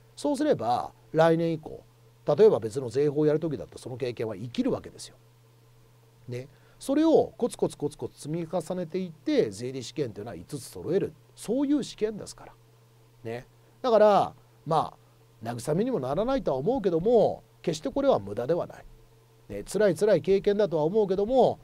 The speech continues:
その経験は決して皆さんにとって無駄にはなりません。ね、無駄にはなりませんから、ぜひね、え、前向きになれって言っても厳しいかもしれないけども、僕は前向きになってほしい。ね、ここで辛い経験をしたんだから、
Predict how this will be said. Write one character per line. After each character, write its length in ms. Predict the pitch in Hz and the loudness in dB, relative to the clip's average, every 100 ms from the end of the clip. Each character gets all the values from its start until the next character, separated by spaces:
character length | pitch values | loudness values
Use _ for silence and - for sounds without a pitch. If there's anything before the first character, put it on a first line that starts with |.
| - | -8
そ 140 | 190 | -4
の 80 | 208 | 2
経 180 | 220 196 | 2 2
験 160 | 185 | 0
は 80 | 185 | -2
決 140 | 160 | -2
し 40 | 156 | -2
て 80 | 202 | -4
皆 180 | 214 | -4
さ 100 | 165 | -4
ん 40 | 120 | -6
に 40 | |
と 80 | 90 | -10
っ 20 | |
て 80 | - | -16
無 120 | 87 | -8
駄 120 | 143 | -4
に 80 | 175 | -4
は 60 | - | -4
な 120 | - | -8
り 80 | 131 | -12
ま 100 | 123 | -12
せ 100 | 110 | -14
ん。 40 | - _ _ _ _ - | -18 _ _ _ _ -2
ね、 200 | 190 185 | 2 4
無 120 | 190 | 4
駄 100 | 226 | 4
に 80 | 254 | 4
は 80 | 180 | 0
な 80 | |
り 80 | 151 | 0
ま 100 | 196 | 0
せ 140 | 202 240 | 0 -2
ん 60 | |
か 100 | 143 | -2
ら、 280 | 139 135 98 _ | 0 0 -2 _
ぜ 180 | 131 240 | -2 -2
ひ 80 | 247 | 0
ね、 220 | 139 101 - _ _ - | -4 -10 -16 _ _ -10
え、 200 | 131 160 - _ _ | -6 -6 -8 _ _
前 220 | 107 117 123 | -6 -2 -2
向 100 | 160 | -2
き 120 | 190 | -2
に 60 | |
な 80 | 233 | 2
れ 80 | 262 | 0
っ 20 | |
て 60 | 156 | 0
言 80 | 147 | -6
っ 40 | |
て 60 | 123 | -6
も 100 | 120 | -8
厳 200 | 190 233 | -6 -6
し 140 | 302 | -4
い 40 | 247 | -4
か 100 | 190 | -2
も 80 | |
し 100 | 160 | -2
れ 80 | 208 | -2
な 120 | 247 | 0
い 60 | 247 | 0
け 100 | 196 | 2
ど 100 | 208 | 2
も、 340 | 254 233 123 - - | 4 4 2 -4 -2
僕 240 | 208 247 | 2 6
は 120 | 254 180 | 6 6
前 220 | 127 127 | 4 -4
向 80 | 120 | -6
き 100 | 123 | -8
に 60 | |
な 100 | 110 | -10
っ 20 | |
て 100 | - | -12
ほ 60 | - | -16
し 80 | - | -18
い。 800 | _ _ _ _ _ _ _ 101 | _ _ _ _ _ _ _ -18
ね、 120 | 107 _ _ - | -18 _ _ -10
こ 80 | 196 | -2
こ 120 | 277 | 0
で 60 | |
辛 240 | 226 254 277 | 0 6 6
い 80 | 196 | 6
経 180 | 147 | -2
験 160 | 131 131 | -2 -6
を 60 | 113 | -6
し 80 | |
た 140 | - 190 | -6 -6
ん 60 | |
だ 100 | 139 | -4
か 100 | 113 | -6
ら、 300 | 170 180 113 | -2 0 0